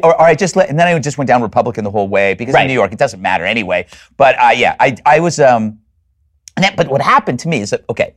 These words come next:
Speaker 1: all you could go by with Trump are his, uh, during the campaign were words, because that's all you got. And so it's like, I'm going by his words, and I, and I'm, I miscalculated, I think.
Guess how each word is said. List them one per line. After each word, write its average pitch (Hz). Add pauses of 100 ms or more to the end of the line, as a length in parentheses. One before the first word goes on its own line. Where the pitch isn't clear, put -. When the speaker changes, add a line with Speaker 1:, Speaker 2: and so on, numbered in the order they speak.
(440)
Speaker 1:
all 220
you 302
could 185
go 160
by 127
with 113
Trump 98 (160)
are 107
his, 107
uh, 104
during 98
the 101
campaign 95
were 104
words, 92
because 123
that's 135
all 156
you 156
got. 220 (500)
And 139
so 165
it's 143
like, 151
I'm 170
going 185
by 156
his 117
words, 120 (100)
and 127
I, -
and 131
I'm, 156
I 139
miscalculated, 117
I 101
think. 104